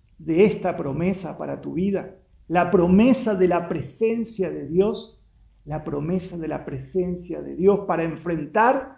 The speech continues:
y vencer el temor. Me llama la atención esto, la vida de Moisés. Pensá, él llegó al punto de la frontera, con ciento veinte años. Tal vez otras personas podían haber dicho,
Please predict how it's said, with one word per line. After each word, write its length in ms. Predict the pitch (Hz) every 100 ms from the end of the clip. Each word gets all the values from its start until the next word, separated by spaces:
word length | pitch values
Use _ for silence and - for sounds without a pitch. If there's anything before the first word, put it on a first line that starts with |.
| _
y 180 | - 220
vencer 880 | 214 185 175 - - 262 277 - - - _
el 240 | 185 165
temor. 400 | 175 160 151 131 131 - _ _ _ _ _ _ _ - _ _ _ _ _ _ _ _
Me 80 | 180
llama 240 | 180 269
la 80 | 208
atención 440 | 175 175 165 175
esto, 380 | 165 - - - _ _ _ _ _ _
la 120 | 165
vida 220 | 165 202 190
de 100 | 156
Moisés. 600 | 147 139 156 135 - _ _
Pensá, 380 | 185 180 185 208
él 100 | 277
llegó 680 | 233 214 247 269 - - _ _ _
al 440 | - 185 180 185 -
punto 400 | 339 330 285 233
de 60 |
la 120 | 196
frontera, 680 | - 180 165 175 151 - - _ _ _ _ _ _ _ _ _ _
con 200 | 208 208
ciento 460 | - 277 269 220
veinte 360 | 196 185 180 180
años. 400 | 156 147 147 -
Tal 140 | 233
vez 440 | 277 330 - - _ _
otras 300 | 254 262 180
personas 440 | 202 - 254 202 -
podían 280 | 185 208
haber 280 | 190 175 175
dicho, 500 | 190 185 190 165 131